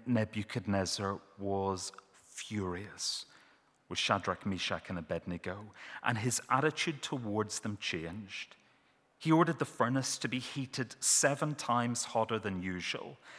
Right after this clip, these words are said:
and commanded some of the strongest soldiers in his army to tie up Shadrach, Meshach, and Abednego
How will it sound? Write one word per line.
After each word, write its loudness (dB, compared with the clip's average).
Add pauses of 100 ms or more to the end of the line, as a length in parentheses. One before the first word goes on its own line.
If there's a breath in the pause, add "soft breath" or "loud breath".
(240 loud breath)
and 2
commanded 4
some 4
of -2
the -6
strongest 2
soldiers 0
in 2
his -2
army 0 (340 loud breath)
to 0
tie 2
up 2
Shadrach, 4
Meshach, 0
and -4
Abednego -2